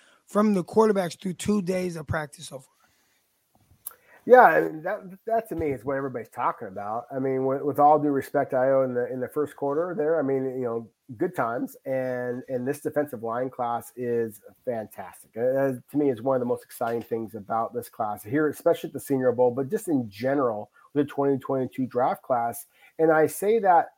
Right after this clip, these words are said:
Speaker 2: out of due respect to the edge rushers and, and some of the interior defensive linemen as well,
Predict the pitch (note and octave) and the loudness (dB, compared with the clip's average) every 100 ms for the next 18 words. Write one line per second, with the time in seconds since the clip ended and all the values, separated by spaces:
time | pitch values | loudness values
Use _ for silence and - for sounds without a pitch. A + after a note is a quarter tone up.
0 | - C3+ B2+ A2+ A2 C#3 D3 F#3 - C#3+ | -4 0 0 -4 -6 -4 -4 -6 -4 -2
1 | C3 C3+ - D3 C3 A#2+ A#2 A#2+ A2 - | -2 -2 -6 0 2 2 0 -4 -4 -8
2 | A#2+ C3 D#3 F3 E3 E3+ G#3 G3 D#3 D3+ | -10 -6 0 0 0 -2 -2 -2 2 0
3 | C3+ D3 C3 C#3 A#2+ A2+ A#2+ A#2 G#2+ C#3 | 2 -2 -2 -6 -6 -2 -2 -2 0 0
4 | C3+ | 0